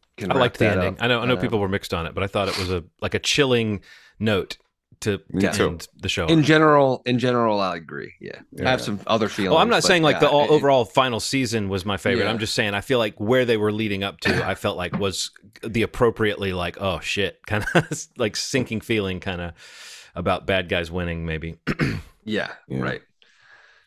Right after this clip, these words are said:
Speaker 1: Um, but yeah, I don't know. That's, uh, that's the only other stuff I really,
Speaker 3: Yeah.
Speaker 1: I didn't watch any other real movies this week, I don't think. Um, it's been a weird week, but, uh, yeah, hopefully I can check out Nope this weekend.
Speaker 3: Yeah.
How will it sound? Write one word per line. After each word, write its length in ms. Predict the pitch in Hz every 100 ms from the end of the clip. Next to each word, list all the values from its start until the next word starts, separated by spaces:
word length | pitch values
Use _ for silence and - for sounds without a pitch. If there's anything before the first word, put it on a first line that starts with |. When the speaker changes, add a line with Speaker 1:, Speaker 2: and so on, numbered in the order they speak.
| _ 113
Speaker 1:
Um, 460 | 120 123 123 117 -
but 100 | 202
yeah, 120 | 208
I 20 |
don't 100 | 180
know. 100 | 175
That's, 220 | 131 135
uh, 260 | 160 151 131 131
that's 160 | 143
the 80 | 160
only 140 | 160
other 120 | 151 139
stuff 200 | 151 147
I 40 |
really, 540 | 135 135 131 120 117 _ _ _ _ _ -
Speaker 3:
Yeah. 160 | 147 147
Speaker 1:
I 40 |
didn't 160 | 123 123
watch 160 | 120 117
any 240 | 131 127
other 180 | 117 107
real 240 | 113 113
movies 480 | 101 107 120 120 95
this 220 | 95 -
week, 260 | 98 92 -
I 160 | -
don't 180 | 98 95
think. 320 | 113 117 104 - _ -
Um, 560 | 95 95 92 90 95 _ _ _ _ - - - _ _ _ _
it's 120 | -
been 120 | -
a 60 | 110
weird 240 | 98 95
week, 280 | 92 92 -
but, 160 | 87 87
uh, 160 | 87 90
yeah, 180 | 92 90
hopefully 360 | 104 98 98
I 40 | 90
can 120 | 87
check 180 | - 90
out 140 | 90 92
Nope 180 | 92 -
this 180 | - 90
weekend. 520 | 90 92 87 87 - _ _ _ _ -
Speaker 3:
Yeah. 180 | -